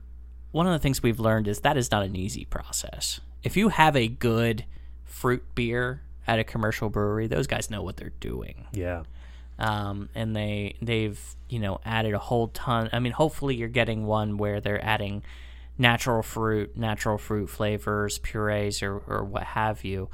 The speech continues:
Speaker 1: Um, but those guys know what they're doing.
Speaker 2: I'd be interested in talking to a commercial brewer about that same topic, wh-, what they do to create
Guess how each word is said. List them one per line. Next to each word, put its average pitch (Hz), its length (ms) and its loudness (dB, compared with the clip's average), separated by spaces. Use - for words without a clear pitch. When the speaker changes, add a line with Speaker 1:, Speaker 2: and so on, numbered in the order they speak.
Speaker 1:
Um, 101 340 2
but - 140 -2
those 139 180 8
guys 123 220 4
know 104 120 0
what 98 160 -2
they're 90 120 -4
doing. 82 480 -8
Speaker 2:
I'd 190 160 4
be 214 100 4
interested 127 540 2
in 95 140 2
talking 98 440 2
to 95 120 0
a 87 60 2
commercial 92 420 0
brewer 87 380 0
about 87 260 0
that 90 180 -2
same 87 240 0
topic, 85 500 -2
wh-, - 220 -8
what 123 240 6
they 117 120 8
do 104 180 6
to 92 80 4
create 87 580 0